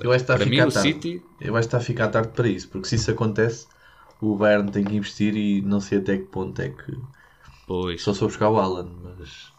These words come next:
Speaker 1: não sei, já era aí, já era muita jogada, estás a perceber? É, já era
Speaker 2: Uhum.
Speaker 1: muito, mas não sei, acho que esperamos para ver, são mais quinze dias de mercado, mas também acho mesmo que tu, o Chelsea reforçou-se mesmo muito, muito, muito bem. Ah,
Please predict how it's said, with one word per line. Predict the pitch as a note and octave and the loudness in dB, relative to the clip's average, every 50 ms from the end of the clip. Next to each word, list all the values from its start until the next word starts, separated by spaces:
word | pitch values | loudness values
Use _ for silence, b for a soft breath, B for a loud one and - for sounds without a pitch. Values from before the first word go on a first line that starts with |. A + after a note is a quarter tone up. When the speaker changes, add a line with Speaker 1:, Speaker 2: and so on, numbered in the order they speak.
| _ _ - | _ _ -8
Speaker 1:
não | G2 G2 | -6 -6
sei, | G2 - - F#2+ - - - - | -6 -4 -6 -6 -6 -6 -8 -8
já | - F#2+ F#2+ | -4 -2 0
era | F#2 F#2+ F#2+ F#2+ F#2+ | 2 2 2 2 2
aí, | F#2+ F#2+ F#2+ F#2+ F#2+ F#2+ B B B B B B B B | 2 2 2 0 -2 -4 B B B B B B B B
já | - A2+ A2 | 0 2 4
era | A2 A2 A2 | 4 4 4
muita | A2 A2 G#2+ G2 A2+ | 2 2 0 0 0
jogada, | G2+ G2 G2 G2+ G2 F#2 F2 E2 | 0 0 0 0 0 0 0 -4
estás | - F2+ F2+ | -6 -6 -6
a | F#2 F#2 | -6 -8
perceber? | - - - G2+ F#2+ F#2 - - - - - - | -10 -6 -2 -2 0 0 -2 -6 -10 -10 -10 -8
É, | D2+ - F2 | -8 -8 -8
já | - G2 F2+ | -6 -4 -4
era | F2+ - - F#2 | -2 -2 -2 -4
Speaker 2:
Uhum. | G#2 | -4
Speaker 1:
muito, | G#2+ G#2 - - - F#2 - - - - - b b b b b b b b b b b b | -6 -6 -6 -8 -10 -10 -10 -10 -10 -14 -18 b b b b b b b b b b b b
mas | - A#2+ | 0 2
não | A#2+ B2+ A#2+ | 2 2 2
sei, | A#2 - G#2+ G2+ G2+ G2 | 2 2 2 2 2 2
acho | G2 G2 - | 2 0 -2
que | - - | -4 -8
esperamos | - - - G#2+ G#2 G2+ G2 - | -8 -6 -2 0 0 0 0 0
para | - - G2+ | -2 -2 0
ver, | F#2 F#2+ F#2+ F#2+ - - - | 0 2 0 0 -2 -6 -10
são | - - F#2+ | -8 -4 0
mais | F#2+ G2+ G2 G2 | 2 2 2 2
quinze | - G#2 G2 F#2+ F#2 | 2 0 0 2 2
dias | G2 G2 G2 G2 F#2+ | 2 2 2 2 2
de | F#2+ | 0
mercado, | F#2+ F#2+ - - F2+ F2+ F#2+ F#2 - - B B B B B B | -2 -4 -4 -4 -2 -2 -2 -4 -6 -12 B B B B B B
mas | G#2 G2 | -4 -2
também | - G#2+ G2+ G#2 G#2 G2+ | 0 0 2 4 4 4
acho | G2+ G2+ - G#2+ | 2 2 0 0
mesmo | G2+ G2+ G2+ G#2 | 2 2 2 0
que | - | -2
tu, | - G2+ F#2 | -2 -2 -2
o | F2+ F2 | -2 -2
Chelsea | - - F2+ F2 - - - - | -4 -4 -6 -6 -6 -6 -8 -8
reforçou-se | - - - - - - - F2+ F#2 - - F#2+ | -8 -8 -10 -10 -10 -6 -6 -6 -6 -6 -6 -6
mesmo | F#2+ F#2 F#2 F#2 F#2 | -6 -6 -6 -8 -10
muito, | F#2 F#2 F#2 F#2 F#2 - - F#2+ | -12 -10 -12 -12 -12 -12 -10 -10
muito, | F#2 F2+ F2+ F#2 F#2+ | -10 -10 -10 -10 -8
muito | F#2+ F#2+ F#2 F#2 F#2+ | -8 -8 -8 -8 -10
bem. | F2+ F2+ F2 B2+ - - - B B B B B B B B B B B - - | -10 -10 -10 -12 -14 -18 -20 B B B B B B B B B B B -14 -10
Ah, | - F#2+ F#2+ F2+ F2+ F2 F2 E2+ E2+ E2+ E2+ E2+ | -8 -6 -6 -4 -6 -6 -6 -6 -8 -8 -10 -10